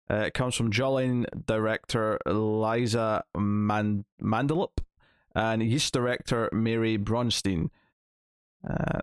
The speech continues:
so the pilot explores the lives of four geographically, socio-economically, and racially <laughs> diverse American teenage girls united by an online community built around shoplifting.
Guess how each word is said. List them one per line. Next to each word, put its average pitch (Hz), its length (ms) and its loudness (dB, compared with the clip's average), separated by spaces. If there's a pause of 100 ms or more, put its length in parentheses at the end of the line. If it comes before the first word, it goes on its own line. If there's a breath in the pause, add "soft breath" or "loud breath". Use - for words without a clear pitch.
so 101 320 0
the 104 100 0
pilot 175 380 0
explores 147 380 0
the 135 100 0
lives 139 340 0
of 120 80 -2
four 185 420 0 (120)
geographically, 151 920 0
socio-economically, 151 2000 0
and 113 320 2
racially 165 520 0
<laughs> 156 60 2
diverse 127 720 0 (460 loud breath)
American 139 600 0
teenage 131 420 0
girls 107 460 2
united 151 500 2
by 151 120 2
an 127 100 0
online 220 400 2
community 175 480 0
built 143 360 0
around 127 360 2
shoplifting. 101 840 0